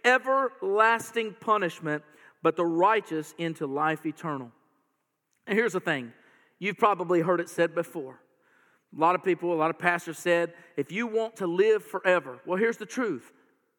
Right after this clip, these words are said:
Everybody lives forever. I want you to get that.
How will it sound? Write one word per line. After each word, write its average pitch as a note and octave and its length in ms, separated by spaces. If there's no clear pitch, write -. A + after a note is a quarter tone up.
Everybody G3 760
lives F#3+ 760
forever. D3 520
I - 60
want F3+ 100
you B3+ 60
to C4+ 80
get C4+ 240
that. A2 240